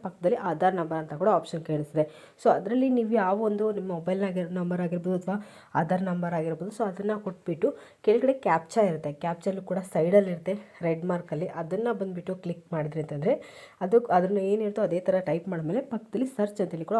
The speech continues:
ಆಪ್ಷನ್ ಸಿಗುತ್ತೆ. ಆ ಒಂದು ಆಪ್ಷನ್ ಮೇಲೆ ಕ್ಲಿಕ್ ಮಾಡಿದ್ರೆ ನಿಮ್ಮ ಒಂದು ಹೆಸರು ಇದೆಯಾ ಇಲ್ವಾ ಅಂಥೇಳಿ, ನಿಮ್ಮ ಒಂದು ಸ್ಟೇಟಸಲ್ಲಿ ಬರುತ್ತೆ. ಅಂದರೆ,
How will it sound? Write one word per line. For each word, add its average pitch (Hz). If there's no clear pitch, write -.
ಆಪ್ಷನ್ 165
ಸಿಗುತ್ತೆ. 156
ಆ 151
ಒಂದು 247
ಆಪ್ಷನ್ 190
ಮೇಲೆ 185
ಕ್ಲಿಕ್ 175
ಮಾಡಿದ್ರೆ 175
ನಿಮ್ಮ 220
ಒಂದು 202
ಹೆಸರು 196
ಇದೆಯಾ 185
ಇಲ್ವಾ 180
ಅಂಥೇಳಿ, 170
ನಿಮ್ಮ 196
ಒಂದು 196
ಸ್ಟೇಟಸಲ್ಲಿ 202
ಬರುತ್ತೆ. 175
ಅಂದರೆ, 208